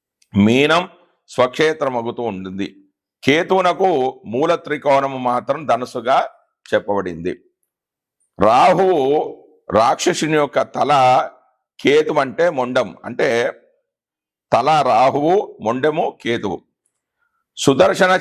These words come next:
చక్రముచే నరికి బ-, ఆ, ఆ, నరకబడినప్పుడు ఆ రాక్షసుని తల మొండము కొరకు కిందకు చూస్తుంది, అంటే తల కిందకు పడిపోయింది.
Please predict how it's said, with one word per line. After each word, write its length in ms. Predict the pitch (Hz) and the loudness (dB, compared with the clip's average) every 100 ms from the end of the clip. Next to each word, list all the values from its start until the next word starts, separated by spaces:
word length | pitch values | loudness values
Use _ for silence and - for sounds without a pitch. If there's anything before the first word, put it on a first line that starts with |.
| 175 | 0
చక్రముచే 560 | - 170 165 156 156 165 170 170 - _ | 0 0 0 0 0 2 0 -2 -12 _
నరికి 540 | 101 110 123 - 180 165 | -2 -2 -2 -4 -6 -4
బ-, 320 | 143 131 - | -4 -4 -4
ఆ, 280 | 110 110 90 _ _ _ _ 90 | -2 -2 -4 _ _ _ _ 0
ఆ, 380 | 110 117 117 - - | 2 2 0 -2 -6
నరకబడినప్పుడు 1000 | 113 139 165 151 131 110 - 107 143 190 - _ _ | -4 -2 -2 -2 -2 -4 -4 -2 -2 -2 -6 _ _
ఆ 160 | - 123 | 0 0
రాక్షసుని 560 | 113 113 143 - 175 147 | 0 -2 -2 -4 -6 -4
తల 560 | 131 120 151 127 110 - _ _ _ 95 | -2 2 4 4 2 -4 _ _ _ -4
మొండము 400 | 120 147 160 156 | -2 0 -2 -2
కొరకు 420 | 123 123 123 139 | -2 -4 -4 -8
కిందకు 320 | - 139 139 | -6 -4 -2
చూస్తుంది, 500 | 135 120 - 123 104 | -2 -6 -6 -8 -4
అంటే 520 | 98 107 117 110 113 - _ _ - | -4 0 0 0 -4 -10 _ _ -4
తల 460 | 123 151 131 127 - | 0 2 2 0 -2
కిందకు 280 | - 139 135 | -2 0 0
పడిపోయింది. 600 | 127 120 110 104 92 78 | -2 -2 -4 -6 -8 -12